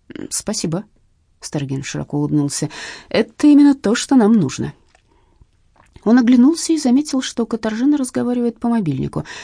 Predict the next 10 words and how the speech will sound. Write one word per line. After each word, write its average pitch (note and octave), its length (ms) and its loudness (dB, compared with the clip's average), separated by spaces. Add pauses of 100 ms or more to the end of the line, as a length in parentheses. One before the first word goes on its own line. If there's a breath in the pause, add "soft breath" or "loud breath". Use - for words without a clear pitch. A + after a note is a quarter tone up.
(320 loud breath)
«Что, - 260 0
снова A#3+ 260 2
муж B3+ 220 4
звонит?» F#4+ 380 2 (200)
осведомился D3 580 -4
Старыгин. D3 480 -4
«Из C#3+ 100 -2
Мюнхена?» A#3+ 460 2 (340)
«Из C4+ 200 -2
Гамбурга», F#3+ 580 -2